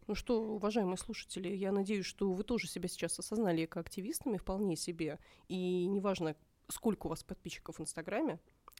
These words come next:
главное, как вы с этими подписчиками работаете, что вы им рассказываете, что вы сами своим образом жизни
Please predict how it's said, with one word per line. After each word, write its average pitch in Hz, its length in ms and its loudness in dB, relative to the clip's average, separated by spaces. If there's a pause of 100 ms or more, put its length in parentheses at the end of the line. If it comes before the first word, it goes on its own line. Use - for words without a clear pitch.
(100)
главное, 190 640 2
как 202 400 -6
вы 190 140 -2
с - 80 -8
этими 180 240 -2
подписчиками 170 600 -6
работаете, 175 560 -4
что 208 260 0
вы 185 140 0
им 165 80 2
рассказываете, 185 680 -2
что 208 320 0
вы 185 200 0
сами 185 400 0
своим 165 420 -2 (420)
образом 180 440 0
жизни 208 440 4